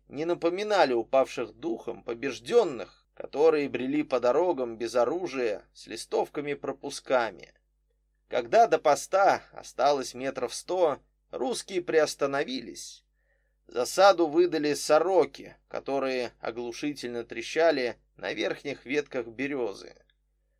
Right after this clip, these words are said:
Сержант подал знак остальным,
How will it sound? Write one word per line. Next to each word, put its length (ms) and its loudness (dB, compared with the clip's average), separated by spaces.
Сержант 560 0
подал 380 6
знак 420 -2
остальным, 800 -4